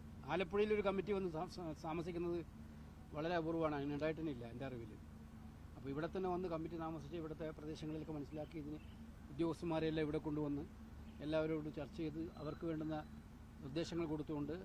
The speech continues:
ആലപ്പുഴയുടെ സമഗ്ര ടൂറിസം വികസനത്തിന് അതിന് ദേശീയപാതയുമായി ബന്ധപ്പെട്ടവർ, ഇൻലാൻഡ് വാട്ടർ അതോറിറ്റിയുമായി ബന്ധപ്പെട്ടവർ,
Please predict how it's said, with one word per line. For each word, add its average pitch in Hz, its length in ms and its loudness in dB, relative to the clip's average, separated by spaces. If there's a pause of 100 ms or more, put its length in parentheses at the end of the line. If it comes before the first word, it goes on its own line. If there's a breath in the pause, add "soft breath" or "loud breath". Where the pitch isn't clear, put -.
ആലപ്പുഴയുടെ 170 440 0
സമഗ്ര 156 460 -2
ടൂറിസം 160 420 0
വികസനത്തിന് 139 560 -4
അതിന് 143 260 -2 (120)
ദേശീയപാതയുമായി 147 760 2
ബന്ധപ്പെട്ടവർ, 143 520 -2
ഇൻലാൻഡ് 143 380 2
വാട്ടർ 143 260 0
അതോറിറ്റിയുമായി 143 520 -2
ബന്ധപ്പെട്ടവർ, 135 640 -6